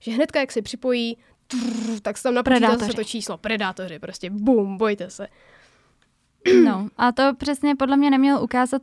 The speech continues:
Speaker 2: a mělo to ukázat spíš to, jak právě potom všichni ti psychologové a další, eh, vlastně odborníci na tuhle problematiku říkají, že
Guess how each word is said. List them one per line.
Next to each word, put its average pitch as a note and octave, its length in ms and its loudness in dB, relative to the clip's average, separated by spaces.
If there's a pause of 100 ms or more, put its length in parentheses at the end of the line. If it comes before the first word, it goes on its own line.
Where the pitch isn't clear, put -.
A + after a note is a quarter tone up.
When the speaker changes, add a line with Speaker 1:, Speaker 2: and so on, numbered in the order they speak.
Speaker 2:
a A#3 80 0
mělo C4 260 4
to C#4+ 160 0
ukázat C4 380 0
spíš - 380 -6 (580)
to, C4 80 0
jak C4+ 200 4 (440)
právě C4+ 380 2
potom C4 300 -2
všichni C4 300 2
ti B3+ 120 -4
psychologové B3+ 800 0
a A#3+ 100 0
další, B3+ 600 -2
eh, - 40 -8 (640)
vlastně B3+ 300 -4
odborníci B3+ 800 2
na A#3+ 120 0
tuhle A#3+ 220 -4
problematiku A#3+ 680 -2
říkají, B3+ 400 0
že G#3+ 220 0